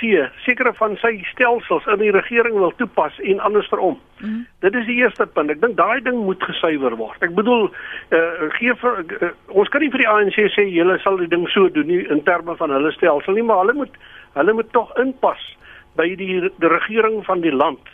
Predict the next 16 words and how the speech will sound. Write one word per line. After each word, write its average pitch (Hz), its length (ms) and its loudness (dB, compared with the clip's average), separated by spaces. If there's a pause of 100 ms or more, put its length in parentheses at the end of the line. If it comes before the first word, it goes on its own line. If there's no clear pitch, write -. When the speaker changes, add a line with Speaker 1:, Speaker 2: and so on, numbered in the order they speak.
Speaker 1:
Dis 147 140 -8
die 202 100 -10
eerste 196 280 -2
punt 151 260 -6
wat 147 120 -2
ek 131 100 -6
wil 131 100 -4
maak. 120 220 -6
Die 196 140 -10
tweede 269 240 -2
een, 277 200 -2 (600)
meneer 175 180 4
Ramaphosa 208 500 0
het 208 100 0
'n 202 80 -6
pragtige 208 680 0